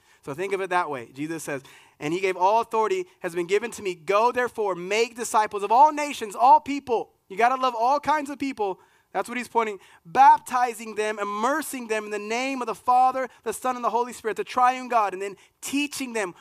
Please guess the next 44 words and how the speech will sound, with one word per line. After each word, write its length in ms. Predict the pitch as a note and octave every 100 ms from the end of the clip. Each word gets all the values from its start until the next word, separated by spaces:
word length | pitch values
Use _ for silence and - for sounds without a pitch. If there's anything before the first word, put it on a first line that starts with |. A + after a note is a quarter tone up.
| - -
Once 280 | A3+ C4 C4+
you 140 | B3
really 180 | C4 B3+
love 220 | B3 A3+
God, 380 | B3+ A#3+ G3+ F3 -
then 160 | F#3
you 100 | G3+
can 140 | F#3+ E3+
do 100 | E3+
his 160 | E3
commandments. 540 | - D3 C#3+ C#3+ F#3 F#3
Look 140 | E3+
at 80 | E3
what 100 | E3
it 100 | D3
says. 280 | - D3 C3+ - - - _
"Teaching 540 | - D4 D#4 - C4 A3+
them." 240 | G#3 E3
If 140 | E3
you 80 | A3+
love 280 | A3+ B3+ B3
God, 260 | B3+ B3 A3+
then 120 | G#3+
you 100 | A#3
will, 200 | A#3+ - _
you 200 | G#3 C4+
too 240 | C#4 - C4
will 140 | A3+
teach 400 | G#3+ - C#4+ D4
them 160 | A3+ G#3+
to 160 | A3 G#3+
observe 560 | F#3+ E3 A#3 B3+ G3+
all 300 | - F#3 G3+ A3
that 120 | G#3
I 120 | E3
have 120 | F3
commanded, 540 | - G#3 A#3 C#4 A3+ D#3+
his 100 | -
commandments. 800 | G3 G3 A3+ B3 A#3 F3 - - _ _
Which, 160 | C#3+ B2
what's 180 | E3+ -
his 120 | D3+
greatest 340 | E3 E3 D#3+
commandment? 460 | - F3 F#3 D#3